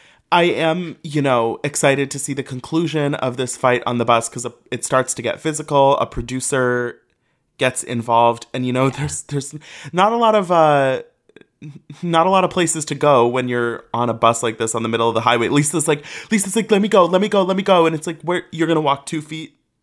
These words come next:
Speaker 1: to the other side of the bus?" Like,
Speaker 2: Yeah, it does seem,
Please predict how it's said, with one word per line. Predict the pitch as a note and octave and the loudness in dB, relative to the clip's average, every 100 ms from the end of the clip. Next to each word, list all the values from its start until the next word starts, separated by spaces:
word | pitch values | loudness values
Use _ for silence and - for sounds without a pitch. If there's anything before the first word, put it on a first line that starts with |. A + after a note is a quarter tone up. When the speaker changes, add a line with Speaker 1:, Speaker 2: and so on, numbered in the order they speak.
| _ | _
Speaker 1:
to | - | -8
the | D#3 | -2
other | D3 D3+ | 0 0
side | D3 D#3 | 0 0
of | D3 | 0
the | B2+ | -2
bus?" | A#2+ F3 F#3+ - - | -2 -4 -6 -12 -8
Like, | E3+ D3+ - - _ _ _ _ _ | -4 -4 -6 -20 _ _ _ _ _
Speaker 2:
Yeah, | - A3 F3 C3 D#3+ E3 D#3+ - - | -8 0 2 2 0 -4 -8 -14 -8
it | - G3 | -4 0
does | G3+ F#3+ G3+ | 4 2 2
seem, | - F#3 D#3+ D#3 | -2 0 0 -4